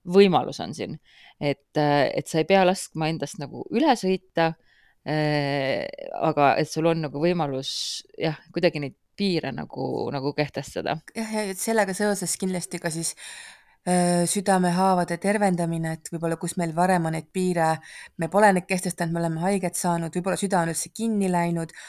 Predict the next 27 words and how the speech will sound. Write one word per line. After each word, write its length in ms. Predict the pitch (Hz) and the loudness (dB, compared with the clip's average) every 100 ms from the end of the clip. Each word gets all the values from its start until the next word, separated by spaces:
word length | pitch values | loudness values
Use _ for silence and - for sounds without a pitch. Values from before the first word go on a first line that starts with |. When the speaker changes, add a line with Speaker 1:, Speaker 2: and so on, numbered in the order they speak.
| - - _ | -20 -20 _
Speaker 2:
et, 240 | 160 - - | -8 -8 -4
et 140 | 185 190 | -4 0
selline 460 | 185 175 165 - - | 2 2 2 -2 -2
külmunud 560 | 240 269 240 202 185 | 2 4 4 4 2
südamete 640 | - 190 190 180 175 - 170 | 0 2 4 4 0 0 2
tasapisi 600 | 180 185 170 170 170 165 | 2 2 -2 -4 -2 -2
uuesti 460 | - 185 175 - 180 | -2 -2 -2 -2 0
avanemine 600 | 175 180 175 165 165 165 | 2 2 2 0 -2 -4
võib 120 | 160 | -4
toimuda 360 | 180 170 165 165 | -2 -2 -2 -4
selles 300 | 170 165 165 | -4 -4 -2
mõjus. 440 | 165 165 160 160 - _ _ _ _ _ - - - - | -2 -2 -4 -6 -8 _ _ _ _ _ -20 -20 -20 0
Speaker 1:
Jah, 100 | 247 | 4
sest 220 | 294 247 247 | 4 2 6
Heiron 240 | 277 220 | 6 6
on 80 | 185 | 4
ju 100 | 185 | 0
meil 200 | 190 196 | 4 4
jätkuvalt, 480 | 226 - 170 170 - | 2 0 0 0 0
äh, 220 | 170 175 | 4 6
jääras, 520 | 170 220 226 175 156 160 | 8 10 10 8 4 -2
et, 180 | - - | -6 -2
et 400 | 160 151 - 151 | 2 4 2 -2
see 100 | - | -2
Heironi 580 | 160 196 175 160 160 156 | 2 4 4 0 -2 0
jääras 480 | 165 185 175 165 - | 4 6 6 2 0
käik, 320 | - 196 196 | 2 2 2